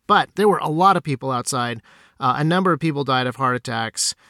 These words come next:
Um, somebody was beaten to death with a fire extinguisher inside. That was widely reported, and then that turned out to not be true.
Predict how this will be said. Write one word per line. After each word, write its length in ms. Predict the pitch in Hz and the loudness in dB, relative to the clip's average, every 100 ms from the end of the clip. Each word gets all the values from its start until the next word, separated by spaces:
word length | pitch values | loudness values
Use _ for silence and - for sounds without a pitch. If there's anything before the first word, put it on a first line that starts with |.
| _ - | _ -6
Um, 240 | 131 131 | -2 0
somebody 340 | 131 233 240 226 | 2 4 4 4
was 220 | 185 143 | 4 2
beaten 520 | 123 147 226 214 214 | -4 -6 -6 -2 -2
to 120 | 180 185 | -2 -2
death 400 | 180 185 180 - | 0 0 -2 -2
with 300 | 151 143 131 | 0 0 -2
a 400 | 131 131 131 117 | -2 -2 -4 -4
fire 320 | - 240 247 | 0 4 4
extinguisher 560 | 214 - 220 202 196 196 | 2 2 2 2 2 0
inside. 560 | 202 - 185 180 175 | 2 2 2 2 0
That 140 | 160 139 | -2 -4
was 120 | 127 | -4
widely 400 | 143 185 202 190 | 0 2 4 2
reported, 600 | 175 170 180 180 175 143 | 2 -2 0 0 0 -2
and 120 | 123 | -4
then 140 | 127 | -4
that 160 | 127 127 | -4 -6
turned 220 | 143 139 | -6 -6
out 140 | 139 135 | -6 -6
to 100 | 139 | -8
not 160 | 127 | -6
be 100 | 131 | -8
true. 380 | 127 135 135 123 | -6 -4 -4 -6